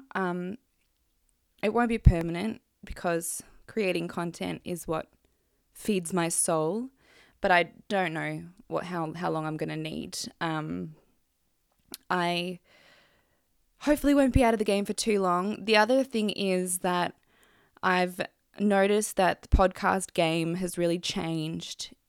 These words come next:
in the last year. Um, there was a stat that I read recently that was something like seventeen thousand new podcasts,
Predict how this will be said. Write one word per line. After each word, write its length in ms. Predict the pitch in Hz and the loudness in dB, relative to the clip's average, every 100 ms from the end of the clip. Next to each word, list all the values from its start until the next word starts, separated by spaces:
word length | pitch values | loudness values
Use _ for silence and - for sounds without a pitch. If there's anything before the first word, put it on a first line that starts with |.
| _ | _
in 500 | 175 175 170 165 180 | -2 -2 -2 -4 -4
the 100 | 175 | 0
last 680 | 165 165 156 160 - - - _ _ _ _ _ _ _ - | 2 2 2 -2 -8 -12 -18 _ _ _ _ _ _ _ -6
year. 460 | 202 196 240 311 320 - _ _ - | -2 2 2 0 -4 -16 _ _ -10
Um, 480 | - 180 165 170 185 - - | -4 -2 -4 -6 -10 -18 -4
there 160 | 202 | 0
was 120 | 185 175 | 0 0
a 60 | |
stat 440 | 175 - 190 185 - | -4 -2 0 0 0
that 100 | 185 | -2
I 60 | 175 | -2
read 200 | 175 170 | -2 -2
recently 680 | 170 175 - - 190 175 170 | -2 -2 -6 -8 -8 -8 -4
that 260 | 170 - | -4 -2
was 260 | 175 165 165 | -4 -4 -4
something 300 | - 170 165 | -6 -6 -6
like 320 | 160 156 - _ - - - _ _ _ | -6 -6 -12 _ -20 -20 -20 _ _ _
seventeen 540 | - 208 208 226 202 | -2 -2 -2 -2 -2
thousand 760 | 196 180 175 175 170 170 170 | -2 -2 -2 -2 -4 -6 -8
new 220 | - 180 180 | -6 -6 -6
podcasts, 840 | - 170 - 185 170 175 - - | -6 -6 -6 -6 -4 -6 -12 -18